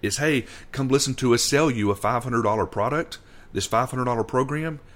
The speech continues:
would they have got eight, seven or eight hundred people in this room? No, they wouldn't have. Okay, but it was the way they presented it. So big number, then little number. Okay, that was number six.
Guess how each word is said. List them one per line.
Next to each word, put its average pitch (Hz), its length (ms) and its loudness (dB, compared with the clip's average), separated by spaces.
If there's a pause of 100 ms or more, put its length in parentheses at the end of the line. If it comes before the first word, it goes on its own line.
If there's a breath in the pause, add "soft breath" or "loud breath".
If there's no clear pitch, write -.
(280 soft breath)
would 117 160 2
they 127 140 2
have 147 140 -2
got 123 280 2
eight, 127 200 -4 (100)
seven 131 320 -2
or 131 60 2
eight - 60 -2
hundred 127 160 -4
people 131 360 -2
in 123 60 -4
this 123 160 -6
room? 156 280 -6 (400 soft breath)
No, - 440 -4 (420)
they 156 80 -2
wouldn't 190 260 -2
have. - 180 -14 (580 soft breath)
Okay, 131 180 0
but 135 220 0
it 131 80 4
was 120 160 0
the 117 80 2
way 107 320 0
they 117 160 2
presented 117 480 -2
it. - 100 -12 (140)
So 113 260 2 (500)
big 147 200 2
number, 180 420 0 (460)
then 123 280 0
little 127 220 2
number. 87 220 -8 (320)
Okay, 123 240 0
that 113 160 0
was 110 120 -8
number 110 200 -4
six. - 480 -6